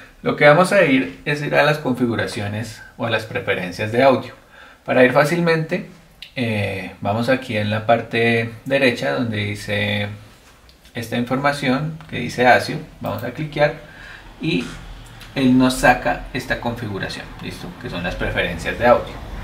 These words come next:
Que es importante que escojamos acá Asio, que es el, el driver que instalamos de la interfase, y acá Asio for All versión dos, ¿vale? Esa es la opción que debemos escoger. Acá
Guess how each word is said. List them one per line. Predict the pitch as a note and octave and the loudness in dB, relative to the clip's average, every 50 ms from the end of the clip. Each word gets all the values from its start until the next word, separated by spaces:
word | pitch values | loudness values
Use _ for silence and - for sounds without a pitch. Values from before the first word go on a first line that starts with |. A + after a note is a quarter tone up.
| - - - - - - - - - - - - - - - - - - | -12 -12 -12 -12 -12 -12 -12 -12 -12 -12 -12 -12 -10 -10 -10 -10 -6 -2
Que | D#3+ E3+ | 0 2
es | E3+ | 2
importante | G3 F#3+ G3 G#3 F#3 - D3+ C3+ A#2 B2 D#3+ D#3+ | 2 4 4 4 6 6 4 4 4 2 -2 -4
que | - E3+ | -2 -2
escojamos | D#3+ D#3+ - C#3 B2 B2 A#2 A#2 B2 - | -2 -2 -2 -2 0 0 0 0 2 4
acá | D#3 D3 - F3 - - - | 4 4 6 4 4 4 6
Asio, | - C#3+ C3+ - - C3+ C3+ D3+ - - - - - - - - - - - - | 6 6 6 6 4 0 -4 -6 -6 -10 -14 -14 -16 -16 -16 -16 -16 -14 -8 -4
que | B2+ A#2 A2+ A2 G#2+ | -2 -2 0 -2 -2
es | G2+ G#2 - | -4 -2 0
el, | A#2+ A#2+ A#2+ A#2+ | 2 2 2 0
el | C3 B2 A2 G#2 | -2 -4 -2 0
driver | G#2+ G#2 G#2 G#2 G#2+ A2 | 2 2 2 2 0 -2
que | - - B2+ | -2 0 0
instalamos | A#2+ A#2+ - - G#2+ G#2 G2+ G2+ F#2+ F#2+ G2+ | 0 0 -2 -2 -2 -2 -2 -4 -4 -6 -6
de | A2 A2+ | -2 0
la | A#2+ | 0
interfase, | B2+ C3 - D3+ D3+ D3 - C#3+ C3+ C3+ D3+ D3 - - | 0 0 0 -2 -2 0 2 2 2 2 0 -6 -6 -6
y | - D#3+ - - | -4 -4 -2 0
acá | - A#2+ - - C#3+ - - - - | 0 0 0 2 0 0 0 0 2
Asio | C3 B2+ C3 - - D3 C#3+ | 4 4 4 4 2 -2 -4
for | C#3+ - C3 B2 A#2+ | -4 -2 -4 -4 -2
All | A2 A2 B2 B2 C3 | 0 -2 -2 -2 -2
versión | A#2+ G2+ - - F#2+ F#2 F#2 - | -4 -4 -6 -6 -6 -6 -6 -8
dos, | - - - - - - - - - - - | -8 -10 -12 -14 -16 -18 -20 -20 -20 -18 -10
¿vale? | - G#2+ G#2+ A#2+ C#3+ D3+ - - - - - | -4 -4 -2 -2 -2 -6 -8 -12 -16 -14 -10
Esa | - A2+ G#2+ - A#2+ | -10 -8 -4 -2 -2
es | A#2 A#2 | 2 4
la | A#2 A#2+ | 4 4
opción | A#2 - - B2 A#2+ A#2 | 4 4 2 -2 -2 -2
que | A#2 A#2+ | -2 -2
debemos | A#2+ A#2+ - - - - F#2+ A2 | -2 -2 -2 -4 -6 -10 -10 -10
escoger. | G#2+ G#2+ - - - - F#2+ E2 - - - - - - - - - - - - - - - - - - | -10 -10 -10 -12 -12 -12 -12 -12 -14 -18 -20 -20 -20 -20 -20 -20 -20 -20 -20 -20 -20 -20 -20 -20 -2 2
Acá | - C#3+ D3 - F#3+ F#3 E3+ - A#2+ - - | 4 4 6 8 8 6 6 6 2 -4 -10